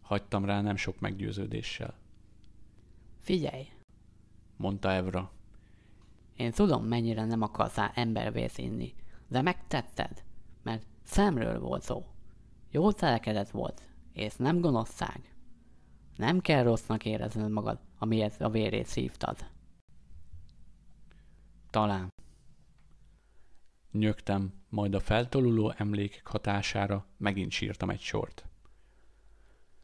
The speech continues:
Speaker 1: Eltelt egy nap, a Cirque du Freak tovább vonult, de én semmi másra nem tudtam gondolni,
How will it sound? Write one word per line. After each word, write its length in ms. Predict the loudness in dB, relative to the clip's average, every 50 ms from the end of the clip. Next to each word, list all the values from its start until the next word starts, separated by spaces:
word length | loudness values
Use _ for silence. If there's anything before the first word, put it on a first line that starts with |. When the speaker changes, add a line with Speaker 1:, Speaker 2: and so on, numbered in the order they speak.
| -20 -20 -20 -20 -20 -4
Speaker 1:
Eltelt 540 | 0 2 4 4 4 4 4 4 4 4 2
egy 120 | 2 4
nap, 340 | 4 4 2 6 6 6 6 6 4 -4 -10 -12 -8
a 120 | -6 -4
Cirque 340 | 0 2 2 2 2 2 2
du 100 | 0 0
Freak 280 | 0 0 0 -2 0 2
tovább 360 | 2 4 4 4 4 4 4
vonult, 460 | 4 4 4 4 2 0 -2 -6 -10 -14 -14 -6
de 120 | -2 0 2
én 240 | 2 2 2 0
semmi 400 | -2 0 0 2 2 4 4 4
másra 380 | 4 4 4 2 2 0 0 0
nem 180 | 0 0 0 -2
tudtam 400 | -4 -8 -6 -4 -4 -2 0 2
gondolni, 560 | 2 4 4 4 4 4 2 2 0 -4